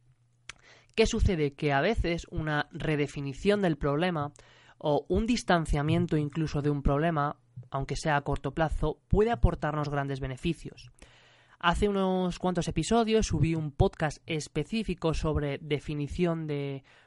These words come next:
objetivos que puede ser muy interesante que escuches para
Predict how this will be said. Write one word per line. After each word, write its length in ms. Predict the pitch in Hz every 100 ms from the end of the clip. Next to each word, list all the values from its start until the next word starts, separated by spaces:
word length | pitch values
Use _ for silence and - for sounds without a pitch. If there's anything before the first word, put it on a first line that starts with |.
| _ _ -
objetivos 720 | - - 151 165 214 240 254
que 140 | - -
puede 300 | 202 233 220
ser 300 | 180 175 180
muy 180 | 165
interesante 520 | 160 156 147 156 147 143
que 80 |
escuches 600 | 143 - 196 202 170 185
para 480 | - 147 143 143 -